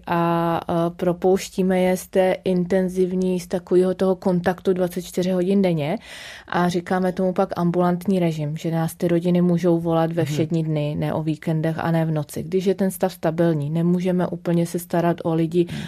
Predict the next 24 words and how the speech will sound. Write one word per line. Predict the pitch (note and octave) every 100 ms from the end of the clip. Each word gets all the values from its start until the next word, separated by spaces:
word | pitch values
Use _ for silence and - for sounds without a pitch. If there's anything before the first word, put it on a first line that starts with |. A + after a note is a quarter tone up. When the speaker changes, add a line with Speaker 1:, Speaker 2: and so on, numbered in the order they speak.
| -
Speaker 1:
měsíce, | F3+ E3+ - F3 F3 F#3+ G#3
protože | G#3+ F#3+ - G#3 G#3 F#3+
bychom | G3 G3+ G#3 G3+
jich | G3+
měli | G#3 G3 F#3+
jenom | G3 G3+ G#3
velmi | G3 F#3+ G3+
málo, | G3+ G3 G3 G3
tu | G3+
naši | G3 F#3+ G3+
kapacitu, | - F#3+ F#3+ - F3+ G3
a | F#3+
nemohli | F#3 F#3 F#3+
bychom | F3+ F3+ - F#3+
pomoct | F#3 F3+ F3+ F3
tolika | F#3 F3 F3 F3+
lidem. | E3 D3 C#3 D3 - - - -
Takže | E3+ F3
dokud | F#3 G3 G#3+
to | G#3 G#3
tak | G3+ F#3+
nějak | G#3 G3+ F#3+
jako | G3 F3+ D3
jde | D3 F#3 A#3+